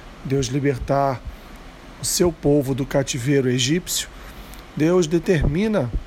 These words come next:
Moisés que monte, monte a planta do tabernáculo, de um tabernáculo, e depois então vá aos poucos,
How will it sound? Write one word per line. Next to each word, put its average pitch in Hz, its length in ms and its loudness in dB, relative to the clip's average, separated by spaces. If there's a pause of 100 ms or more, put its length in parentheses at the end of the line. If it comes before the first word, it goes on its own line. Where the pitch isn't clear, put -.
(360)
Moisés 139 720 2
que 143 440 0 (440)
monte, 139 600 2 (720)
monte 143 460 2 (100)
a 147 80 0
planta 160 680 2 (760)
do 143 120 0
tabernáculo, 143 840 0
de 131 200 4
um 190 140 4
tabernáculo, 135 840 0 (720)
e - 40 0
depois 143 480 2
então 151 520 0
vá 135 440 0 (600)
aos 131 200 -2
poucos, 147 840 0